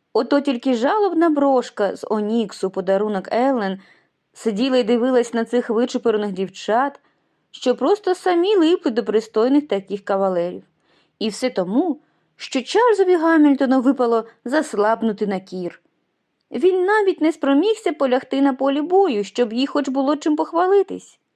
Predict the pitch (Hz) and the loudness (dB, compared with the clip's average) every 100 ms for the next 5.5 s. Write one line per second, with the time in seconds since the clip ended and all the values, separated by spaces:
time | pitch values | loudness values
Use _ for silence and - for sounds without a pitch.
0 | _ _ _ _ _ _ _ _ _ _ | _ _ _ _ _ _ _ _ _ _
1 | _ _ _ _ - 196 208 240 453 - | _ _ _ _ -10 -8 -4 -4 -4 -4
2 | 254 208 190 - 196 185 _ _ - 254 | -6 -4 -8 -8 -10 -12 _ _ -2 0
3 | 349 302 247 190 - 226 226 - 254 233 | 2 0 0 -4 -2 -2 -2 0 2 2
4 | 214 208 208 220 226 226 220 202 196 214 | 0 -2 -2 -6 -4 -6 -4 -6 -4 0
5 | 294 349 302 180 | 2 2 0 -6